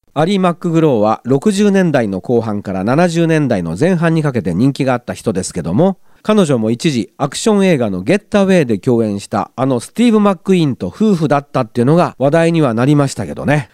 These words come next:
二人とも代表作と言える有名なのは、このある愛の歌ぐらいじゃないかなという、まあ、言葉は悪いですけども、一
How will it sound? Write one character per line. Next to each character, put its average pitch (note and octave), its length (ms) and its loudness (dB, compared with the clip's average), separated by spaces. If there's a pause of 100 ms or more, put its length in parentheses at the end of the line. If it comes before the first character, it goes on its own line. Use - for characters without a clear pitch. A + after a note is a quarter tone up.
(200)
二 - 240 -2
人 A#3 140 0
と F3+ 160 0
も D#3 240 0
代 F3+ 400 -2
表 B3 180 4
作 - 300 -4
と C3+ 100 -2
言 A#2+ 140 0
え B2+ 100 2
る A#2+ 80 2
有 C#3+ 220 4
名 F3 180 2
な D#3+ 140 2
の C3 160 2
は、 D#3 240 0
こ C#3+ 140 -2
の D3 260 2
あ D#3 100 2
る E3 220 -2
愛 F#3 220 0
の B2 140 0
歌 D3+ 220 -2
ぐ D#3+ 100 2
ら D#3 100 2
い B2 80 0
じ G#2 80 -6
ゃ F2+ 60 -4
な G#2 120 -2
い C4+ 80 -2
か A2+ 100 -8
な C3 180 -2
と C#3+ 120 -2
い F2+ 120 -6
う、 D2+ 100 -18 (140)
ま C3+ 160 0
あ、 A#2 60 -4
言 C#3+ 240 0
葉 D#3 80 0
は D3 140 0
悪 C3+ 220 2
い D3 40 2
で A#2+ 120 0
す - 100 -10
け G#2 80 -4
ど F2 100 -2
も、 F2+ 240 -6
一 C#3 180 0